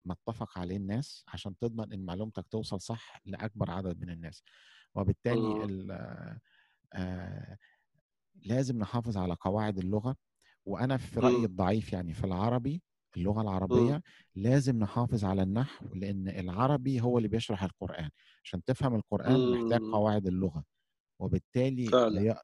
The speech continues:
Speaker 1: ضياع القرآن هيبدأ من ضياع النحو. وبالتالي لازم
Speaker 2: صح.
Speaker 1: إحنا كعرب وكمسلمين نستحمل صعوبة النحو وصعوبة القواعد النحوية، لأن فيها الفهم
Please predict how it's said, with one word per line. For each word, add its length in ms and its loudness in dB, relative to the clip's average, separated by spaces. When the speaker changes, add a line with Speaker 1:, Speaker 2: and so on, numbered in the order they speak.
Speaker 1:
ضياع 480 4
القرآن 840 -2
هيبدأ 420 -4
من 180 -4
ضياع 300 0
النحو. 380 -6
وبالتالي 340 0
لازم 360 0
Speaker 2:
صح. 160 2
Speaker 1:
إحنا 260 4
كعرب 440 2
وكمسلمين 440 0
نستحمل 560 -2
صعوبة 480 0
النحو 420 -4
وصعوبة 440 4
القواعد 460 0
النحوية، 640 -2
لأن 520 -8
فيها 520 0
الفهم 560 -2